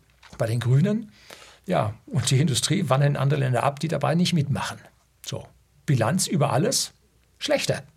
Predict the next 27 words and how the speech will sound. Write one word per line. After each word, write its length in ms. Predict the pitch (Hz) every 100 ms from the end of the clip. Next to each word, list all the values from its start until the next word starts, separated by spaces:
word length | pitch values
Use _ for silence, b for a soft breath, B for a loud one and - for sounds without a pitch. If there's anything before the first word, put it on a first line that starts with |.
| _ -
nicht 160 | -
besser, 260 | - - - -
schlechter. 440 | - 285 - 120 - _ _ _ _ _ _ _ _ _ _ - B B B
Dann 80 | -
sagt 200 | - -
man, 100 | 101
ja, 640 | 117 165 160 131 120 113
wir 80 | 113
müssen 260 | 131 127 107
da 300 | 98 101 - B B
das 160 | - -
Kyoto-Protokoll, 1300 | - 160 190 139 135 - - - - 147 135 123 120 B B B B B -
haben 200 | 120 131
sich 200 | 123 -
alle 160 | 143
verpflichtet 520 | 135 127 - 139 139 123
unterschrieben. 680 | 123 113 135 151 139 131 - - -
Nein, 540 | 196 160 160 165 131
haben 200 | 139 143
sie 160 | 143 123
nicht. 540 | 127 127 - - - - _ _ _
Eine 220 | 123 139
Minderheit 800 | 147 151 196 196 147 113 110 110
hat 100 | 117
das 140 | 113
Kyoto-Protokoll 840 | - 123 110 113 110 104 104 113 104
unterschrieben. 520 | 101 98 - 101